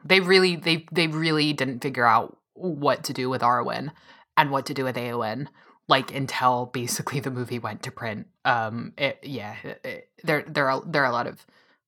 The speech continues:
weaknesses, um, <laughs> with what they were doing and, and how unclear they were about her. Um, I, I will say, like, I, I, I don't begrudge them the sword stuff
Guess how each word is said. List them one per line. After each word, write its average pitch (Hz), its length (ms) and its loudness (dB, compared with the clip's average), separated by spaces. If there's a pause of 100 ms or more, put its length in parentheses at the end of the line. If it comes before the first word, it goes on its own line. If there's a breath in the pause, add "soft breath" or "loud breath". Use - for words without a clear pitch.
weaknesses, 123 720 -6 (220)
um, 123 600 -4
<laughs> - 100 -20
with 135 220 -2
what 123 160 0
they 120 100 -2
were 117 140 0
doing 113 340 -4
and, 117 200 -8
and 117 200 -6
how 117 320 4
unclear 123 400 -2
they 107 120 -6
were 110 140 -2
about 110 280 0
her. 113 240 -6 (480 soft breath)
Um, 123 480 2
I, 214 160 8
I 226 120 8
will 220 180 8
say, 262 200 4
like, 214 160 6
I, 180 220 8
I, 180 240 4
I 185 80 6
don't 226 280 0
begrudge 214 600 4
them 185 480 2 (680)
the 180 120 4
sword 170 580 2
stuff - 840 2